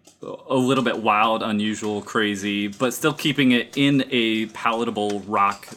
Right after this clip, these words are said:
vein. I'm not so, uh, I don't love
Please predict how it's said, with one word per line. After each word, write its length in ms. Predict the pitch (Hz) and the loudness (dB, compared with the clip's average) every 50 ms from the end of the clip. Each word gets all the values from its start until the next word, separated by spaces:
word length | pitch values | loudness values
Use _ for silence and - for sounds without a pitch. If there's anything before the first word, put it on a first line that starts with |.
| - - | -20 -14
vein. 720 | - 104 101 101 92 107 104 98 98 95 90 90 90 87 - - - - - - _ - | -14 -14 -14 -6 -4 -4 -2 -2 -4 -6 -6 -8 -10 -12 -16 -20 -20 -20 -20 -12 _ -2
I'm 100 | 123 127 | 0 2
not 140 | 151 156 151 | 2 0 0
so, 480 | - 170 160 143 127 123 120 101 - - - - - - _ _ - | 0 0 0 2 0 0 -2 -6 -10 -16 -20 -20 -20 -20 _ _ -2
uh, 300 | 117 113 110 107 107 104 101 - - - - _ _ _ _ _ _ _ _ _ - | 0 0 0 0 -2 -4 -8 -12 -18 -20 -20 _ _ _ _ _ _ _ _ _ -2
I 40 | 131 | 0
don't 220 | 151 160 143 120 | 0 0 0 -2
love 800 | 123 117 110 107 107 117 120 123 127 127 127 123 113 107 - | -4 -4 -4 -2 0 2 2 2 2 2 2 0 -2 -4 -10